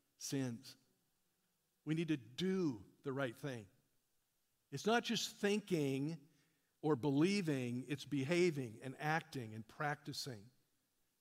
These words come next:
So the question for me and for all of us is, what do the people closest to me see and think about my righteousness? Do I just kind of believe and have a certain faith,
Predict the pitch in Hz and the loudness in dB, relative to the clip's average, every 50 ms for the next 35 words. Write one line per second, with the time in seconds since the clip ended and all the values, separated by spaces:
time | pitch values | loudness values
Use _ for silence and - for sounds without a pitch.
0 | _ _ _ _ _ - 180 165 156 - - 220 233 - - - 220 170 - - | _ _ _ _ _ -2 0 0 0 2 2 2 2 2 2 0 -2 -2 0 0
1 | 156 143 143 160 175 160 151 156 135 131 120 - - 147 143 151 160 170 165 151 | 0 2 4 4 4 4 2 0 -2 -4 -4 -2 0 2 4 6 6 4 4 2
2 | 139 - - 135 131 127 131 127 - - - - _ _ _ _ _ _ _ _ | 0 0 -2 -2 -2 -2 -2 -4 -8 -12 -16 -20 _ _ _ _ _ _ _ _
3 | _ _ _ _ _ _ _ _ - 208 - - 277 269 269 233 - - 233 214 | _ _ _ _ _ _ _ _ 0 0 2 2 0 0 0 -2 0 0 0 0
4 | 190 - 190 170 156 - - - - 190 185 180 - - 143 - - - 147 131 | 0 0 0 -2 -4 -4 -8 -4 0 0 0 0 0 -4 -6 -6 -4 -4 -2 -2
5 | 120 123 120 117 120 117 - - - - 196 180 156 113 92 95 - - 123 120 | -2 -2 -4 -6 -6 -6 -8 -6 -4 -2 -2 -2 -2 -2 -6 -10 -12 -10 -10 -10
6 | - - - 165 160 123 92 - - - _ _ _ _ _ _ _ _ _ _ | -10 -8 -6 -4 -4 -4 -6 -10 -18 -20 _ _ _ _ _ _ _ _ _ _
7 | _ _ _ _ _ _ _ _ _ _ _ _ _ 135 131 135 147 143 143 143 | _ _ _ _ _ _ _ _ _ _ _ _ _ -10 -6 -4 -4 -4 -2 -2
8 | 151 151 156 147 147 143 147 143 - 120 - - - 92 85 - - - - _ | -2 0 0 0 0 0 -2 -4 -6 -8 -8 -8 -10 -12 -12 -14 -16 -16 -20 _
9 | _ _ _ _ _ _ _ _ _ _ _ _ _ _ _ _ _ _ _ _ | _ _ _ _ _ _ _ _ _ _ _ _ _ _ _ _ _ _ _ _
10 | _ _ _ _ _ _ _ _ - 143 139 143 156 180 190 208 190 - - 214 | _ _ _ _ _ _ _ _ -4 0 2 4 4 4 2 0 -4 -2 -2 -2
11 | 202 185 156 123 104 135 127 123 131 143 165 180 185 190 190 196 202 202 185 175 | 0 0 -2 0 0 0 0 2 2 2 2 2 0 0 -2 -2 -4 -4 -4 -4
12 | 135 117 123 147 156 147 143 127 135 - - - 170 160 151 135 127 - - - | -4 -4 -2 -2 -2 -2 -2 -4 -6 -8 -6 -4 -4 -4 -4 -6 -8 -8 -8 -2
13 | - 175 180 196 208 226 220 - | 0 2 4 4 2 2 -2 -8